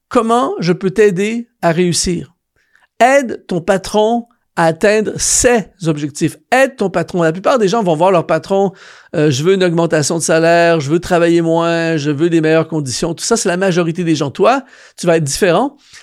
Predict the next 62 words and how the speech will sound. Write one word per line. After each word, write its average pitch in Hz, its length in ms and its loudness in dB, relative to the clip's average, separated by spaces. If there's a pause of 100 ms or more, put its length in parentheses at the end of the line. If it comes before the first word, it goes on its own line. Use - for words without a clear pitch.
(140)
tu - 80 -4
vas 170 60 4
aller 170 100 4
voir 196 180 2
ton 202 120 -4
patron 208 500 -2
et 175 140 -2
tu - 100 -8
vas 170 140 0
dire, « 202 140 0
Quels 226 120 0
sont 254 160 -2
vos 220 80 0
besoins ? 170 320 0
Qu'est-ce 262 220 -4
que 208 100 -4
je - 80 -6
pourrais 170 220 -4
faire 226 200 0
pour 196 140 -6
vous 151 220 -2
aider 185 340 0 (300)
à 185 100 4
avoir 190 240 2
une 175 100 0
promotion ? 165 460 -2
Qu'est-ce 240 220 -2
que 226 80 0
je - 80 -6
pourrais 165 220 0
faire, 226 360 0 (100)
euh, 156 140 0
pour 147 220 -6
vous 143 180 -2
aider 175 240 0
à 170 100 2
augmenter 165 420 -2
votre 165 220 -2
chiffre 180 220 -2
d'affaires ? 160 400 -4
Qu'est-ce 214 160 -2
que - 100 -4
je - 120 -6
pourrais 190 200 0
faire 226 280 0 (360)
pour 196 140 0
vous 156 200 0
aider 180 280 0
à 156 140 0
réussir, 196 640 -2
à 175 80 -2
atteindre 226 340 -2
vos 160 160 0
objectifs ? » 156 480 -4
Premièrement, 233 460 -2
juste 247 260 -2
le 208 60 0
fait 254 180 0
que 233 100 -10
tu 156 180 -8
dises 185 220 -2
ça, 196 280 -2